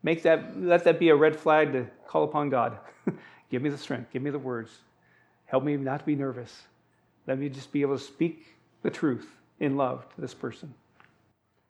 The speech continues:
And as you throw up those prayers to God, He'll bring down blessing and guidance and the words to say.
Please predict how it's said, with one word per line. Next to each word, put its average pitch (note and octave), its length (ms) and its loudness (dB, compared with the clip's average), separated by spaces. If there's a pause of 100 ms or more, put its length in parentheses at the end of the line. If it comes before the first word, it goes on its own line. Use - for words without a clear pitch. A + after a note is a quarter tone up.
(160)
And C3 100 -6
as B2+ 140 -4
you A#2+ 60 -16
throw C#3+ 220 0
up C#3 140 -2
those C#3+ 160 -2
prayers D#3 420 4
to - 60 -4
God, C#3 420 4 (760)
He'll C#3 140 -6
bring C#3 360 -4
down C3+ 300 2
blessing D3 580 0
and C3+ 160 -2
guidance C3+ 540 4 (680)
and B2+ 80 -12
the A#2 40 -12
words A#2+ 220 -6
to C#3 60 -20
say. F#3 260 -10